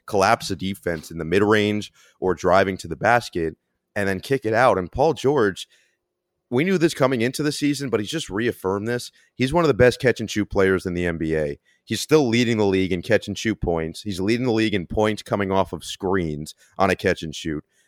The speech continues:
The guy is nearly automatic when he gets his feet set and he has time and space.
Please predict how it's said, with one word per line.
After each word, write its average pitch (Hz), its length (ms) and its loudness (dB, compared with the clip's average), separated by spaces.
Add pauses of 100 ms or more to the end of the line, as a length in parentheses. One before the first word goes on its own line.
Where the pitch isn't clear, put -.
The - 80 0
guy 160 260 4
is 131 180 0
nearly 120 300 2
automatic 92 580 2
when 90 120 -2
he 87 80 -10
gets 101 220 0
his 95 120 -10
feet - 260 -8
set 85 220 0
and 80 100 -6
he 85 80 -4
has 90 240 0
time 95 280 -2
and 76 100 -8
space. - 480 -4